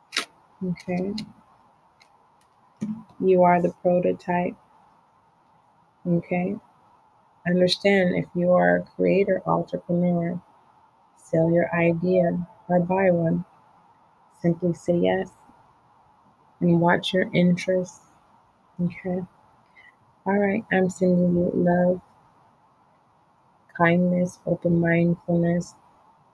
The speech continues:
For those of you who are new to the S G L show, make sure you follow and subscribe. Check out our YouTube,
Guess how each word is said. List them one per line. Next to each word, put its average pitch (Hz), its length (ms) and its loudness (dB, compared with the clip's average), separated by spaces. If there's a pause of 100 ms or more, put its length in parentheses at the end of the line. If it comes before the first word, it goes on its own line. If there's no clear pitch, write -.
(100)
For 175 120 4
those 175 320 4
of 185 120 -6
you 180 200 2
who 180 160 2
are 175 80 4
new 175 300 0
to 180 120 -4
the - 160 -4
S 170 200 -2
G 180 100 0
L 170 120 4
show, 170 580 0
make 170 380 2 (300)
sure 170 340 2
you 165 160 -4 (100)
follow 170 300 2
and 170 180 0
subscribe. 175 920 -4 (1600)
Check 180 200 2
out 180 160 4
our 165 140 4
YouTube, 180 760 0